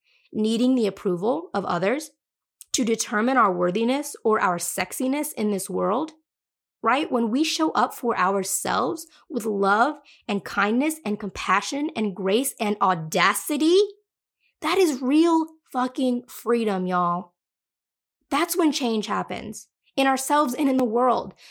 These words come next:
That's when revolution happens, right? And it's people like you, yeah, you, the one who's listening to this right now who needs this episode.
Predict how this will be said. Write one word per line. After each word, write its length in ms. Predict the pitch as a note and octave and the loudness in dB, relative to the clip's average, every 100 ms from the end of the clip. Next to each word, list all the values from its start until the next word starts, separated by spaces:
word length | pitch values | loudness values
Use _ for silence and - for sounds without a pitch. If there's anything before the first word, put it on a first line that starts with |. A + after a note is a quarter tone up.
| - | 2
That's 240 | B3+ D4+ | 4 4
when 180 | D4+ D4 | 4 2
revolution 680 | C#4 A#3+ A3 A3+ C#4+ - A3+ | 2 2 2 2 2 0 -2
happens, 380 | G#3 F3+ F#3+ F#3+ | -2 -4 -4 -2
right? 160 | A3+ | 0
And 100 | - | 2
it's 100 | B3+ | 0
people 340 | - F4 F#4 B3 | 2 2 4 4
like 240 | G3 F#3+ | 2 0
you, 260 | F#3 F#3 A#3 - - | 0 0 0 -8 -2
yeah, 240 | C#4+ A3 - | 4 4 4
you, 220 | A3+ A3+ | 2 2
the 100 | F#3 | 0
one 160 | G3 | 2
who's 140 | C#4 C4 | 0 0
listening 280 | C#4+ B3+ A#3 | -2 -2 -2
to 60 | |
this 140 | G#3 F3+ | -2 0
right 260 | F#3+ B3 | 2 2
now 200 | C#4 G3+ | 2 0
who 220 | G3+ B3 A#3 | 0 2 4
needs 260 | D4+ B3+ | 4 2
this 180 | A#3 C4 | 0 0
episode. 500 | A3+ G#3+ G#3+ - - | -2 -4 -6 -6 -8